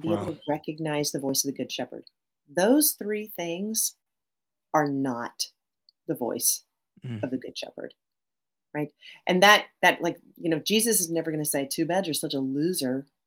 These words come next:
Speaker 1: You know, your whole life is
Speaker 2: Mm.
Speaker 1: gonna fall apart." Like, that's just, that's not how Jesus is gonna talk to you, right? And being able to recognize where your brain tends to pull or the kind of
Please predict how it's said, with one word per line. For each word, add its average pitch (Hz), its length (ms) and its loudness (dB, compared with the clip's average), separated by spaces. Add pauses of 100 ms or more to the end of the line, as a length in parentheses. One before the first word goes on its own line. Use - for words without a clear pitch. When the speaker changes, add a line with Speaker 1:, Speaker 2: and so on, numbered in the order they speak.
Speaker 1:
You 143 80 -6
know, 143 60 -4
your 139 100 -4
whole 139 180 -4
life 131 180 -2
is 123 100 -8
Speaker 2:
Mm. - 40 -16
Speaker 1:
gonna 127 120 -6
fall 127 180 -6
apart." 131 260 -6
Like, 165 120 -4
that's 208 160 6
just, 262 220 6
that's 226 280 8
not 202 300 0
how 170 200 -6
Jesus 156 380 -4
is 147 120 -4
gonna 143 220 -6
talk 135 260 -12
to - 80 -12
you, - 180 -6 (400)
right? 156 240 -2 (460)
And 214 140 8
being 262 320 10
able 226 200 6
to 180 80 2
recognize 165 800 0 (380)
where 196 300 4
your 220 180 4
brain 151 520 -2 (220)
tends 185 280 -2
to 165 80 -6
pull 147 300 -6
or 131 60 -6
the 143 100 -6 (220)
kind 165 100 -6
of 143 100 -12